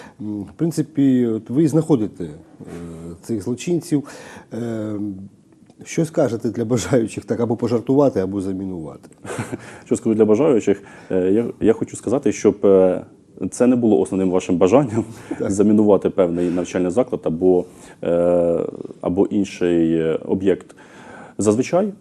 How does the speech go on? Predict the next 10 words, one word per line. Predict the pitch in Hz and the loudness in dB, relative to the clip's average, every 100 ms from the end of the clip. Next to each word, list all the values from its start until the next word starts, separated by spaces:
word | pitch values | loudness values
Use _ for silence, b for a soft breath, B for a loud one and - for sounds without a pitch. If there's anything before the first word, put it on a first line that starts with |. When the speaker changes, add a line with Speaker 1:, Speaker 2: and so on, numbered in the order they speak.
| - - | -16 -8
Speaker 2:
е, | 98 98 92 | -4 -2 -2
уже | 92 101 127 | -2 -2 -2
перейшли, | 147 104 101 - 117 110 98 92 - - - - | -2 -2 -2 -2 0 2 2 0 -8 -20 -20 -12
шагнули | - - 104 | -10 -4 -4
вперед, | 92 82 90 - _ _ | -4 -4 -4 -8 _ _
зробили | 92 92 104 | -4 0 2
крок | 87 95 - | 2 -2 -2
вперед | - 90 - | -2 -2 -2
технологіям | - 120 127 117 110 101 | -6 -4 -2 -2 -2 -2
і, | 104 117 110 104 | -2 0 0 -2